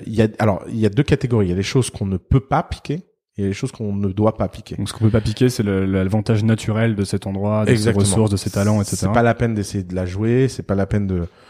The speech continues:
Speaker 1: de faire un plateau de Saclay, euh, pour être la prochaine <laughs> Silicon Valley ou je sais pas quoi. C'est, ça, ça, ça se décrète pas, ça s'invente pas.
Speaker 2: Surtout
Speaker 1: Donc,
Speaker 2: que
Speaker 1: euh,
Speaker 2: Saclay,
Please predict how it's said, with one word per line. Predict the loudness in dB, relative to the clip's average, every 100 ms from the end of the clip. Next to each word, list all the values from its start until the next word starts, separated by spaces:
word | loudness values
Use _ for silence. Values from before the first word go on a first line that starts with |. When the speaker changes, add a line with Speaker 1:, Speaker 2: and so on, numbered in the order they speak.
| -20 _
Speaker 1:
de | -8
faire | -4 -2
un | -2
plateau | -4 -6 -6
de | -6
Saclay, | -6 -6 -4 -2 -2
euh, | -4
pour | -8 -10
être | -8
la | -8
prochaine | -4 2 2
<laughs> | 2
Silicon | 2 2 2 0 0
Valley | 2 0 2 2
ou | 2
je | -2
sais | -8 -2
pas | 0
quoi. | 2 2 2 0 -6 -6 -2 -2 -4
C'est, | -2 0 0
ça, | -4 -8 -6 0 0
ça, | 2 0
ça | 2 0
se | 2
décrète | 0 2 0 0 0
pas, | -2
ça | 0 -2
s'invente | -2 -4 -6
pas. | -10 -14
Speaker 2:
Surtout | -6 -2 0
Speaker 1:
Donc, | 2
Speaker 2:
que |
Speaker 1:
euh, | 4
Speaker 2:
Saclay, | 2 2 0